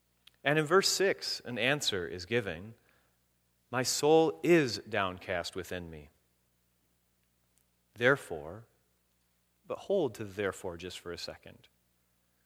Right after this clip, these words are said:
Sometimes in the Christian life, we buy into a lie that because of God's love for us, we should be pretending to be happy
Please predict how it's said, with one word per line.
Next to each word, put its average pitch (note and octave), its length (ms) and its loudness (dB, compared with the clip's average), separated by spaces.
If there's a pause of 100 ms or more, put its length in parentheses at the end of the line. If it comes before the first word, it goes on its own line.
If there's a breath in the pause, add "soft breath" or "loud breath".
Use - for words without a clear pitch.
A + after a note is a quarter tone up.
(1120)
Sometimes F3+ 320 -2
in C3 80 -4
the A#2 80 -4
Christian C#3+ 400 -4
life, G#2+ 440 0 (440 soft breath)
we B2+ 180 -4
buy A#2+ 240 2
into B2 300 -2
a - 20 0
lie G2 360 4
that F#2 280 -4 (300)
because C#3+ 340 -4
of C3 120 -6
God's A2+ 300 6
love G#2+ 200 2
for G2+ 200 -2
us, G2 220 0
we A#2 120 -4
should B2 320 -4
be A2 120 -4
pretending C#3 600 -6
to A#2 100 -12
be A2 120 -2
happy F#2 520 -4